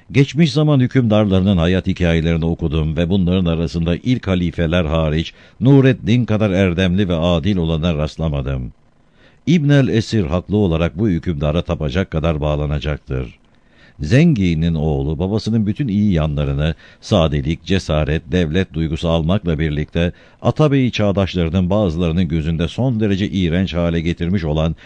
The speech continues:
kötü yanlarından hiçbirini almamıştır. Zengi yabaniliği ve utanmazlığıyla korku yaratırken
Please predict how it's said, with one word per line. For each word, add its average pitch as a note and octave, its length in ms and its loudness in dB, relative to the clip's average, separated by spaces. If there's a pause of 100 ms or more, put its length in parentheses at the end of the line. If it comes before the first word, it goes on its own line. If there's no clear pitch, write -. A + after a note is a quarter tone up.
(140)
kötü C3+ 240 0
yanlarından A#2 580 2
hiçbirini F#2+ 460 -2
almamıştır. C#2+ 840 -4 (960)
Zengi D3 400 4
yabaniliği C3 840 4
ve A#2+ 80 0
utanmazlığıyla F#2 880 0
korku D#2 360 -2
yaratırken E2 640 -2